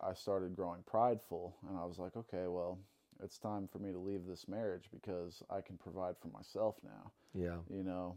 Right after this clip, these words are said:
Speaker 1: um, but the marriage wasn't, when I left the marriage, it, the marriage was ruined because of my adultery, my, my sin
Speaker 2: Mm.
Speaker 1: killed the marriage.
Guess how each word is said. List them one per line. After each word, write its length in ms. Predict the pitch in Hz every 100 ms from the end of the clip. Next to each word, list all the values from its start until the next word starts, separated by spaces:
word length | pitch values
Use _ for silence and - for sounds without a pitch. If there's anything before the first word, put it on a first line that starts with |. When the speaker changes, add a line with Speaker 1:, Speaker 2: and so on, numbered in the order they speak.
| - 101
Speaker 1:
um, 340 | 92 85 82 92 101 _ _ _ _ _ _ _ _ _ _ _ _ -
but 140 | 107
the 80 | 107
marriage 420 | 110 139 139 113 104
wasn't, 420 | 107 98 95 - 135 - _ _ _ _ _ - - - 92
when 160 | 110
I 320 | 104 110 107 92 87 _ 101
left 360 | 110 127 -
the 80 | 101
marriage, 600 | 101 107 98 87 - - - _ _ _ _ - _ _ _ _ _ _ _ _ _ _ _ -
it, 140 | 104 95 - 151 117
the 60 | 101
marriage 380 | 113 135 107 92
was 160 | 90
ruined 420 | 90 107 120 101 87
because 440 | 87 98 90 85
of 200 | 90 85 85 - _ _ _ _ _ _ _ _ -
my 180 | 92 82
adultery, 800 | 76 92 104 - 82 85 76 104 -
my, 220 | 92 87 87 95 -
my 140 | - -
sin 580 | - 110 104 85 98 98 _ -
Speaker 2:
Mm. 240 | 92 90 85 -
Speaker 1:
killed 220 | 117 101
the 80 | 92
marriage. 560 | 92 92 - - -